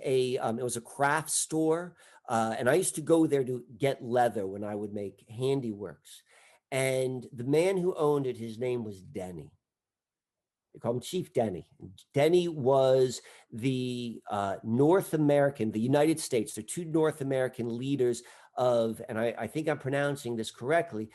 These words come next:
of the Mateus, M E T I S family. And so there's a Canadian and a, and a, and a United States. And Denny was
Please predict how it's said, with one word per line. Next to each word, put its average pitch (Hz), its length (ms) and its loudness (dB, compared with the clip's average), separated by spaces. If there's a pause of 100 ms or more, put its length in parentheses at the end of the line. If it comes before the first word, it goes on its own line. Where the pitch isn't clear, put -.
(220)
of 117 340 0
the 120 80 0
Mateus, 147 760 -2
M 139 160 -4
E 151 100 -4
T 143 320 -8
I 120 320 0
S 117 440 -4 (1600)
family. 110 480 -2 (840)
And 120 200 0
so 135 100 -2
there's 120 200 0
a - 20 -20
Canadian 165 560 4
and 127 240 2
a, - 100 -4
and 123 140 2
a, 113 200 2
and 110 120 -2
a 110 40 0
United 127 400 0
States. - 540 -4
And 104 180 -6
Denny 156 360 6
was 135 460 2